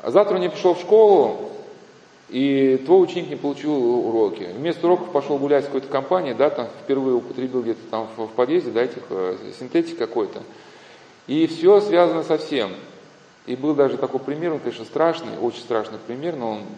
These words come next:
на самом деле это был, что мальчика сбила машина, у мальчика не было документов, таксист его подобрал, отвел в ближайшую клинику, она была платной. И он на ресепшене говорит: "Вот ребенок у меня в машине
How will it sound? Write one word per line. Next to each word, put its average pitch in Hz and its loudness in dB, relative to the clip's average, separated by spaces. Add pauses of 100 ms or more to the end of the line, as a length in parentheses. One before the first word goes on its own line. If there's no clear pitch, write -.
на 117 -6
самом 117 -6
деле 123 -2
это 110 -6
был, 170 2
что 117 -6 (1120)
мальчика 135 2
сбила 131 0
машина, 120 -4 (1300)
у 120 -14
мальчика 127 -2
не 123 -4
было 107 2
документов, 139 -8 (840)
таксист 127 -4
его 113 0
подобрал, 135 2
отвел 131 0
в 107 -6
ближайшую 120 0
клинику, 156 -8
она 120 -6
была 127 0
платной. - -2 (1500)
И - -2
он 180 2
на 170 -2
ресепшене 156 0
говорит: 127 -2
"Вот 120 -8
ребенок 123 -6
у 110 -10
меня 113 -4
в 104 -4
машине 113 -10